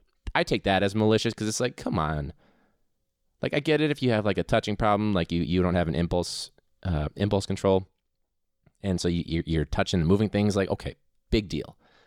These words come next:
High schoolers, teenagers, it, it's gonna happen. The room's not gonna be perfect the way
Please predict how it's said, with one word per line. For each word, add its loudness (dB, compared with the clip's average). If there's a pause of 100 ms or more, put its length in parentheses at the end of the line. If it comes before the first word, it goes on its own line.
(400)
High 0
schoolers, -6
teenagers, -4
it, -2
it's -6
gonna 0
happen. -2 (120)
The -10
room's 0
not 0
gonna -6
be -2
perfect -4
the -4
way 0